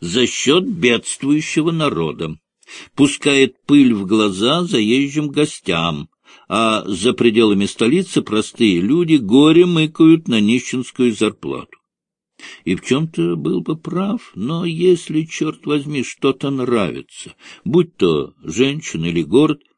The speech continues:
чего ж не любоваться? Зачем омрачать это удовольствие жёлчными мыслями? Ведь ежели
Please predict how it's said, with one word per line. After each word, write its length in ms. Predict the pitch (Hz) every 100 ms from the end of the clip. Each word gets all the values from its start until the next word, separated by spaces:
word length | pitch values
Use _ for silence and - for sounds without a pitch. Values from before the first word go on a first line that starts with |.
| _ _ _
чего 320 | - 101 76
ж 140 | - -
не 120 | 92
любоваться? 760 | 107 113 147 175 160 - - _ _ - -
Зачем 680 | 110 - 170 185 - 330 139
омрачать 720 | 107 101 107 98 - 113 82
это 220 | 101 82
удовольствие 760 | 85 85 101 165 185 - 165 160 _ -
жёлчными 720 | 80 110 147 139 - 127 120
мыслями? 520 | 92 76 - - 69 _ _ _ _ _ _ - - -
Ведь 280 | 120 139
ежели 680 | 123 131 175 151 151 147 143